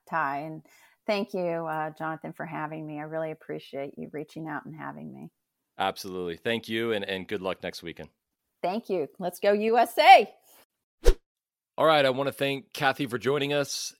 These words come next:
Speaker 2: It's a really busy week for her, and so I'm glad she was able to take a half hour, you know, out of her schedule to, to talk to us and educate us.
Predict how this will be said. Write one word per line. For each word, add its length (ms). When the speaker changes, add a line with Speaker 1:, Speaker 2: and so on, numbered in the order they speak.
Speaker 2:
It's 180
a 160
really 360
busy 240
week 240
for 140
her, 280
and 260
so 440
I'm 120
glad 300
she 120
was 100
able 180
to 80
take 140
a 40
half 280
hour, 500
you 80
know, 160
out 100
of 80
her 100
schedule 440
to, 240
to 160
talk 300
to 120
us 240
and 80
educate 420
us. 320